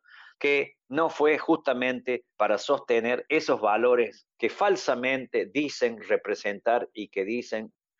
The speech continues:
que son los que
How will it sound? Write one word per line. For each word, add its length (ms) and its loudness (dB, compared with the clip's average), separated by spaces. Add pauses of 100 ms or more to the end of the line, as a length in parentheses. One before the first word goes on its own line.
(280)
que 440 0
son 420 -4 (140)
los 580 0
que 380 0